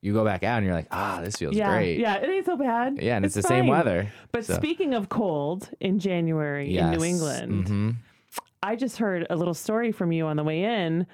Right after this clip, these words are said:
Speaker 2: that you are cold plunging.
Speaker 1: Yes, I did a cold plunge this morning. I've done it for the past seven days. It's kind of my New Year's thing. I got it for Christmas. I got, like, a big,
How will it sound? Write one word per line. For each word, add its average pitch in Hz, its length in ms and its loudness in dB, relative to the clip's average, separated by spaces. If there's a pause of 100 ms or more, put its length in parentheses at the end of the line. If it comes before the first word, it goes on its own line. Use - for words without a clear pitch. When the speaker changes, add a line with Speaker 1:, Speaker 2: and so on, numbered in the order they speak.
(240)
Speaker 2:
that 165 320 0
you 240 440 -2
are 202 120 -2
cold 359 280 -4
plunging. 135 640 -4
Speaker 1:
Yes, 95 260 0
I 85 60 0
did 95 160 2
a 98 40 0
cold 95 280 -2
plunge 95 260 0
this 92 200 -4
morning. 92 360 0
I've 87 220 -2
done 85 180 -2
it 87 120 -4
for 85 160 -6
the 82 80 -10
past 82 340 -6
seven 80 320 -6
days. 80 400 -2
It's - 180 -12
kind 80 220 -10
of 78 60 -8
my 76 400 -8
New 85 160 -4
Year's 82 320 -2
thing. 85 200 -2
I 82 120 0
got 80 180 -2
it 78 160 -2 (400)
for 101 140 0
Christmas. 113 400 0
I 98 40 0
got, 95 160 0
like, 98 160 -2
a 95 60 0
big, 98 500 -2